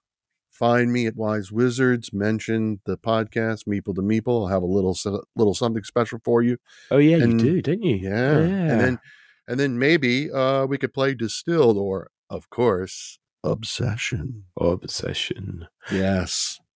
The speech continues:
Speaker 2: Did, did I tell you I've stuck all my stickers now on my copy of Obsession that you so
Speaker 1: Did
Speaker 2: kindly ga-, gave
Speaker 1: you
Speaker 2: me
Speaker 1: did
Speaker 2: for
Speaker 1: not tell
Speaker 2: Christmas?
Speaker 1: me. I've been waiting for you to.
Speaker 2: I shall.
Speaker 1: You're
Speaker 2: Uh,
Speaker 1: gonna
Speaker 2: I
Speaker 1: have to.
Speaker 2: I did that a few weeks ago and thought, "I
Speaker 1: Oh,
Speaker 2: must take
Speaker 1: good.
Speaker 2: photographs." I'm now ready to play Obsession again. I've waited that long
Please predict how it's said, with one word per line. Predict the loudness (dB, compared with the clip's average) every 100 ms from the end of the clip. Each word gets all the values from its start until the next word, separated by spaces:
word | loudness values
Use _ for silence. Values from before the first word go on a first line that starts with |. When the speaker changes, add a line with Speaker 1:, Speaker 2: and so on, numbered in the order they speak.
| _ _ _
Speaker 2:
Did, | -2 -2
did | 0 0
I |
tell | 2 2
you | 2 0
I've | -2 -6
stuck | -8 -6 -4
all | -4
my | -4
stickers | -8 -6 -6 -4
now | -2 0
on | 0 0
my | -6
copy | -8 -8
of | -6
Obsession | -6 -6 -4
that | -4
you | -4
so | -6
Speaker 1:
Did | -6
Speaker 2:
kindly | 2 2 2
ga-, | -2 -6 0
gave | 2
Speaker 1:
you | 4
Speaker 2:
me |
Speaker 1:
did | 2
Speaker 2:
for | 2
Speaker 1:
not | 0 2
tell | 2 2
Speaker 2:
Christmas? | 0
Speaker 1:
me. | -4 _ _ -8
I've | -6
been | -4
waiting | -4 -4 -6
for | -8
you | -6
to. | -6 -10 -4
Speaker 2:
I | -2
shall. | 0 0 0
Speaker 1:
You're | 2
Speaker 2:
Uh, | 2
Speaker 1:
gonna | 2
Speaker 2:
I | 0
Speaker 1:
have | 0
to. | -2 -4 -4 _ _ _ _ _
Speaker 2:
I | -6
did | 0 2
that | 2
a |
few | 0 -4
weeks | -6 -8
ago | -8 -6 -6
and | -10 -2
thought, | 2 2
"I |
Speaker 1:
Oh, |
Speaker 2:
must | 2 4
take | 4
Speaker 1:
good. | 6
Speaker 2:
photographs." | 4 2 -4 -4 -6 -14 -10
I'm | -4
now | -2
ready | 2 2 0
to | -4
play | -6
Obsession | -8 -6 -10 -8
again. | -8 -6
I've | -6
waited | 0 0 0 -4
that | -4 -2
long | -4 -6